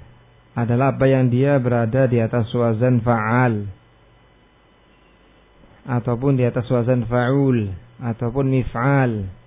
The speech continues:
ataupun fa'il, ataupun fa'il. Dan dia al-amsilah al-mubalaghah seperti halnya isim fa'il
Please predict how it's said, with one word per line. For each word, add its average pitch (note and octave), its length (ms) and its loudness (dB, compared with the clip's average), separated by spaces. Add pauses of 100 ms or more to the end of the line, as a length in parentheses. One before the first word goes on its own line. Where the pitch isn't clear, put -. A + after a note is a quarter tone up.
(180)
ataupun A#2+ 500 -4
fa'il, B2+ 640 2
ataupun A#2 540 -4
fa'il. B2 420 2 (1000)
Dan B2+ 260 2
dia D#3 400 4 (1000)
al-amsilah C#3 720 2
al-mubalaghah A#2+ 960 2 (400)
seperti A#2+ 400 -2
halnya B2 320 2
isim B2 240 0
fa'il B2+ 440 2